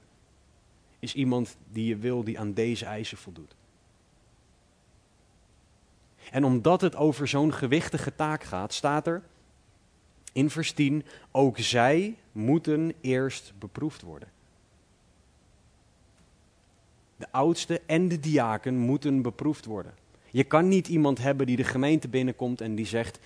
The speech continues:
"Ik heb een goede opleiding gehad, een goede theologische opleiding gehad, dus ik ga hier oudste worden." Als iemand daarmee komt, heb je al een eerste reden om te zeggen, "Nou, ik dacht het niet." Naast het feit dat die persoon vo-, voor het eerst binnenkomt lopen, als iemand met zo'n houding komt.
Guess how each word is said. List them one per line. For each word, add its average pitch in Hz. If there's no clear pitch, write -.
"Ik 160
heb 170
een 151
goede 139
opleiding 127
gehad, 113
een 123
goede 165
theologische 135
opleiding 113
gehad, 107
dus 117
ik 143
ga 127
hier 113
oudste 120
worden." 87
Als -
iemand 104
daarmee 117
komt, 120
heb 107
je 120
al 101
een 101
eerste 113
reden 104
om 98
te 98
zeggen, 95
"Nou, 90
ik 92
dacht 101
het 87
niet." 110
Naast 113
het 120
feit 131
dat 113
die 110
persoon 104
vo-, 78
voor -
het 95
eerst 101
binnenkomt 95
lopen, 82
als 107
iemand 101
met 92
zo'n 95
houding 85
komt. 82